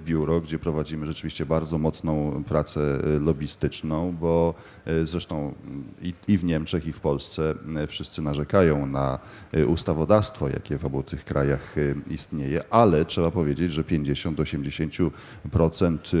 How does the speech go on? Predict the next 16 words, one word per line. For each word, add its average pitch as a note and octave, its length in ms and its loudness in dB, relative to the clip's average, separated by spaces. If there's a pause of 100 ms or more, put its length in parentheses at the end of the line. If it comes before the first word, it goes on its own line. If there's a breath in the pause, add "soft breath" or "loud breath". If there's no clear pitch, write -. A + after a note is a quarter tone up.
(180)
ustaw F2+ 540 2
i E2+ 60 0
przepisów D#2+ 540 -4
prawnych D2 380 0
powstaje D2+ 480 0
teraz, D2 500 0
y, D#2+ 160 4
w F#2+ 80 -2
Unii A#2+ 220 4
Europejskiej, C#2 580 0
a C#2 40 -2
więc C#2 180 -6
trzeba D2+ 180 -2
będzie D2+ 260 -2
tam D2+ 140 -6
rzeczywiście E2 480 -2